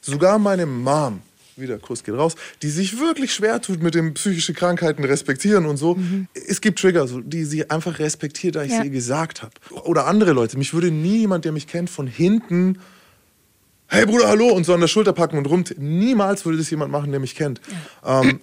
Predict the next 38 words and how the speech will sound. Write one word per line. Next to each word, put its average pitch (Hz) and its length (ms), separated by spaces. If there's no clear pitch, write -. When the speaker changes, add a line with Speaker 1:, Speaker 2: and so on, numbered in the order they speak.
Speaker 1:
<clears throat> 214 340
ich - 120
hab 143 180
durch 147 220
diese 135 260
Zeit, 160 240
in 143 60
der 139 80
ich 127 80
die 107 100
Albträume, 143 420
das 117 200
gerade 123 260
viel - 160
besser 135 260
ist, 123 160
in 127 120
den 120 160
Albträumen 143 400
so 120 100
stark 151 320
hatte, 147 140
meine 127 160
Frau, 139 200
als 139 160
wir - 60
uns 127 100
kennengelernt 143 400
haben, 170 140
die 131 80
wusste 151 240
natürlich 143 300
nicht, 143 160
wie 135 80
sie 127 100
damit 123 220
umgehen 190 320
soll. 92 200